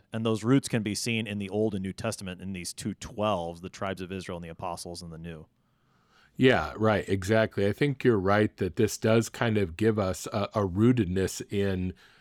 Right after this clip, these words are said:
Speaker 2: the history that we see in the scriptures, that this heavenly reality is not just something completely new that pops out of nowhere. Uh, rather, it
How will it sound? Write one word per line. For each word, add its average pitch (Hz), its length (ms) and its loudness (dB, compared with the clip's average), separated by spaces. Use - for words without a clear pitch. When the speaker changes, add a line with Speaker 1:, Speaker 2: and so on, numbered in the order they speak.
Speaker 2:
the 98 100 2
history 110 560 2
that 90 160 0
we 104 100 0
see 101 380 0
in 90 140 -2
the 87 80 -2
scriptures, 82 840 -6
that 95 300 -4
this 110 320 2
heavenly 127 440 2
reality 98 480 2
is 85 160 -4
not 107 240 0
just 95 220 -2
something 98 720 -2
completely 107 720 0
new 95 300 2
that 90 240 -2
pops - 420 0
out 92 200 0
of 82 200 -2
nowhere. 87 800 2
Uh, 90 320 0
rather, 98 460 0
it 90 160 -2